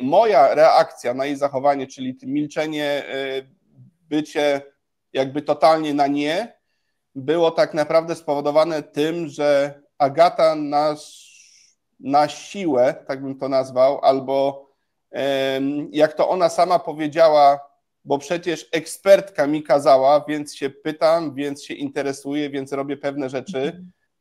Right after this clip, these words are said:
Speaker 1: doprowadziło do tego, że, mm, uznałem, że pytanie o drugą osobę, poznawanie drugiej osoby, interesowanie się nagle, ni stąd, ni zowąd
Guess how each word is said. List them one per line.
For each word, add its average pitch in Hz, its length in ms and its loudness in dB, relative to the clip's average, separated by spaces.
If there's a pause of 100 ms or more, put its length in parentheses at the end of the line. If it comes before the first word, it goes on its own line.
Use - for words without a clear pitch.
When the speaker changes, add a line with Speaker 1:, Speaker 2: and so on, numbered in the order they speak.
(300)
Speaker 1:
doprowadziło 175 880 2
do 156 400 0
tego, 165 400 -2
że, 147 600 0 (280)
mm, 143 840 -10 (200)
uznałem, 165 600 2
że 151 300 -8 (1120)
pytanie 202 440 0
o 190 40 2
drugą 170 300 -2
osobę, 139 340 -2
poznawanie 147 560 0
drugiej 170 280 -6
osoby, 139 360 -4
interesowanie 160 800 -4
się 160 180 -8 (240)
nagle, 143 600 0 (100)
ni 147 180 -4
stąd, 170 360 -6
ni 156 100 -8
zowąd 151 380 -2